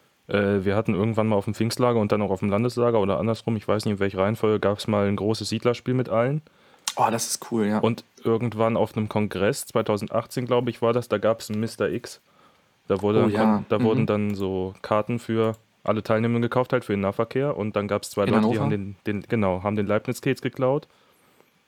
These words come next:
Speaker 1: Und der eine war als Krümelmonster verkleidet. Und dann sind die da durch die S-Bahn gefahren und mit Bussen und allem. Und in, ich glaub, vier oder fünf Gruppen mit jeweils vier Leuten sind,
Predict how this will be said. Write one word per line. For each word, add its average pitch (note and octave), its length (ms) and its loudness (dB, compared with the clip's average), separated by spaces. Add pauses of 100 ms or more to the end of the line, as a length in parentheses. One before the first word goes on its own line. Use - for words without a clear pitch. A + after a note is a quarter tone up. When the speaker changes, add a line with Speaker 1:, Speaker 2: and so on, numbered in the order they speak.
Speaker 1:
Und G#2+ 160 -2
der F#2 100 2
eine A2 180 2
war G#2 80 2
als G2 140 -2
Krümelmonster A#2 420 -2
verkleidet. B2 540 -2
Und G#2+ 320 -4
dann G#2 140 0
sind F#2+ 180 -6
die G#2 80 -2
da A#2 120 2
durch A#2 180 -2
die - 80 -2
S-Bahn B2 400 0
gefahren B2+ 300 -2
und A#2+ 80 -4
mit A#2+ 140 -6
Bussen A#2+ 220 -4
und B2+ 120 -6
allem. B2+ 280 -2
Und G#2 260 -6
in, G2 240 -6 (100)
ich - 140 -16
glaub, G#2 200 -4
vier A#2+ 160 -2
oder A#2 100 0
fünf B2 240 -6
Gruppen B2 340 -4
mit A#2+ 140 -4
jeweils G2+ 300 -2
vier G#2+ 140 -6
Leuten A2+ 340 -4
sind, A2+ 340 -6